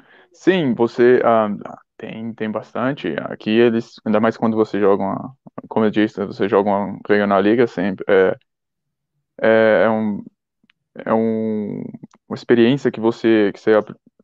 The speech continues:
pega, né, que você, você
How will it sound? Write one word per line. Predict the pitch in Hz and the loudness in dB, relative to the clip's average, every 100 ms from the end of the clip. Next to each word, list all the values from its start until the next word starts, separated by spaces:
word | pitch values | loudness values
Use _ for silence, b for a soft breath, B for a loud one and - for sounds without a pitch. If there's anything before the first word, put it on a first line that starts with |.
| _ - - - - _ - - - _ _ _ - | _ -20 -20 -20 -20 _ -20 -20 -20 _ _ _ -8
pega, | - 135 156 123 | 2 4 4 2
né, | 123 | 0
que | 120 | -2
você, | 107 - 107 104 | -6 -4 -2 -2
você | 95 - 101 | -4 -8 -10